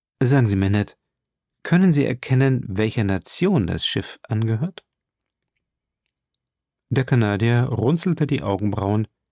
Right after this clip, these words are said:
senkte seine Wimpern, blinzelte mit den Augen und heftete eine Weile seinen Blick mit aller Schärfe auf das Schiff.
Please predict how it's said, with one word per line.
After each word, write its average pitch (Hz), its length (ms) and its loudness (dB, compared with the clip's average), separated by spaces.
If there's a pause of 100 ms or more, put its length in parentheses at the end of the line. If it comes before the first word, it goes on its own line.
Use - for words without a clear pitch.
(300)
senkte 98 420 -2
seine 107 260 0
Wimpern, 123 400 2 (720)
blinzelte 120 580 -2
mit 98 200 0
den 98 140 0
Augen 117 520 -2
und 190 440 -2
heftete 135 520 -2
eine 135 320 0
Weile 110 400 0
seinen 127 340 0
Blick 123 300 -4
mit 110 160 -2 (260)
aller 180 340 2
Schärfe 110 560 -4
auf 98 180 -6
das 165 200 -4
Schiff. - 380 -10